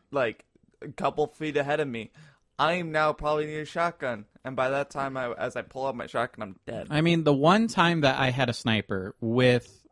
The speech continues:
Speaker 2: a decent scope on there, like, I was lighting some people up. But, I mean, the thing is, we were at range,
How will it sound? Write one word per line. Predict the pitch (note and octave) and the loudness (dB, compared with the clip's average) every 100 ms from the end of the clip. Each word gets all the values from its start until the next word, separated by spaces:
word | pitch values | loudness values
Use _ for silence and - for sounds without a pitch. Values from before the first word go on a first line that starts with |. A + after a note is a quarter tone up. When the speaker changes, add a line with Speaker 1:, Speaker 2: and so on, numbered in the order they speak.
| - | -2
Speaker 2:
a | B2+ | -2
decent | A2 B2+ B2 B2 A2 | 0 0 0 -2 -4
scope | - A2 G#2 | 2 2 4
on | G#2 G2 G2 | 2 2 0
there, | F#2+ F#2+ - - - - | 0 -2 -6 -20 -20 0
like, | D3 D3 - | 6 8 8
I | D#3 A3 | 4 6
was | A3+ C3 G2+ - F3 | 6 4 2 -8 -8
lighting | A2+ B2 C#3+ B2 G#2+ G2 | 2 2 2 0 -4 -4
some | A2+ G2 | -4 -2
people | A2 F#2+ F2+ A#2 | -4 -4 -2 2
up. | - - - - - _ _ - | 2 0 -12 -14 -18 _ _ 0
But, | C3 B2+ C3 C#3 C3 - _ _ - | 4 4 2 -6 -16 -20 _ _ -2
I | C#3 | 2
mean, | C3+ B2+ | 2 0
the | |
thing | - D#3+ C#3+ | 0 2 2
is, | B2+ A2+ | 2 2
we | C#3+ D#3 | 4 6
were | C#3+ B2+ - | 6 2 0
at | B2+ B2+ C3 | 0 0 0
range, | A2+ D#3 F3 A2 F#2+ G#2+ - | 0 2 2 2 -2 -6 -10